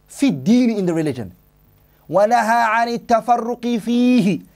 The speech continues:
And Allah tabarak wa ta'ala prohibited us of what? To differ within the religion.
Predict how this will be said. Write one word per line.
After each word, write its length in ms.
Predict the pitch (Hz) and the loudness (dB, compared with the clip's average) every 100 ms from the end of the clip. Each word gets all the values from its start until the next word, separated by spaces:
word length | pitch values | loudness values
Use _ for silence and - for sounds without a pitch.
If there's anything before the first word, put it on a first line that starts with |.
| _ - | _ -6
And 140 | 180 | -2
Allah 220 | 214 233 | 0 0
tabarak 360 | 214 202 220 214 | 0 2 2 0
wa 80 | 202 | -2
ta'ala 380 | 196 185 214 196 | -2 0 2 0
prohibited 800 | - 196 208 240 226 - 214 - | -2 -2 0 0 0 -2 -4 0
us 400 | 214 254 - - _ _ _ _ _ _ _ _ _ _ - | 2 2 -2 -12 _ _ _ _ _ _ _ _ _ _ -2
of 160 | 185 170 | -2 0
what? 360 | 220 220 139 _ _ _ _ _ _ _ - | 0 0 -2 _ _ _ _ _ _ _ -16
To 480 | - 214 240 254 247 | -6 -2 -2 -2 -4
differ 680 | 127 - 302 - 247 113 - _ | -4 0 -2 0 -2 -2 -8 _
within 480 | - 175 196 285 302 | -6 -4 0 0 2
the 100 | 214 | 0
religion. 400 | 185 156 123 98 | 0 -2 -6 -12